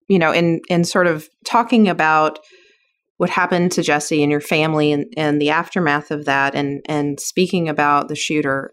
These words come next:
Adam Lanza, and talking about forgiveness, I, I see that as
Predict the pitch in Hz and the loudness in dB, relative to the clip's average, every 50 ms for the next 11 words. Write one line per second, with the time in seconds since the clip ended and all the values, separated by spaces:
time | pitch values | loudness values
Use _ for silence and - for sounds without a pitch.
0 | - 147 143 143 139 143 143 147 - - - - 151 151 143 143 147 143 - 131 | -4 -2 -2 -2 -2 -4 -8 -12 -16 -18 -6 -2 0 0 0 0 -2 -4 -4 -4
1 | 131 135 135 - - - - - - - - _ _ - 165 156 151 - - 208 | -4 -4 -8 -12 -20 -20 -20 -20 -20 -20 -20 _ _ -2 -2 -2 0 0 0 0
2 | 214 - 220 170 160 156 - - - 160 147 165 151 151 151 151 147 - - 165 | 2 2 2 2 2 2 0 0 -2 0 0 2 2 2 2 0 0 0 0 0
3 | 170 - - - - 202 254 254 320 302 226 196 165 165 160 147 139 - - | 0 -2 -2 -2 -2 -2 0 0 0 2 2 2 4 4 2 2 0 -2 -8